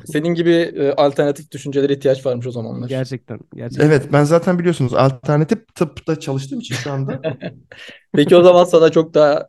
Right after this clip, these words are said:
Speaker 1: güzel bir ilginç bilgi vereyim. J, vitamin J de var aslında. A-, ben baktım varmış. Yani E'den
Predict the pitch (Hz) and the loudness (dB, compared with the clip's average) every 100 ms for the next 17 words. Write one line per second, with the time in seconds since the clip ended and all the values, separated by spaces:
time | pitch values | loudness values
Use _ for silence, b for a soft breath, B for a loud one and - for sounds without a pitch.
0 | _ 160 139 135 143 143 135 135 131 139 | _ -8 -2 -2 -4 -8 -8 -8 -8 -8
1 | - 131 135 123 139 196 285 147 131 147 | -8 -6 -4 -4 -6 -12 -16 -8 2 4
2 | 151 - - 160 143 143 156 143 147 143 | 4 2 -8 -8 -2 -2 0 0 2 2
3 | 123 120 117 120 113 127 - 156 165 160 | 0 -2 -6 -12 -14 -14 -12 -8 -6 -2
4 | 127 147 - 220 139 135 139 139 127 127 | -2 -4 -14 -6 -6 -4 -10 -6 -6 -6
5 | 131 - _ _ _ _ - 151 139 139 | -10 -18 _ _ _ _ -4 -2 0 0
6 | 147 147 - 156 | 2 2 0 -2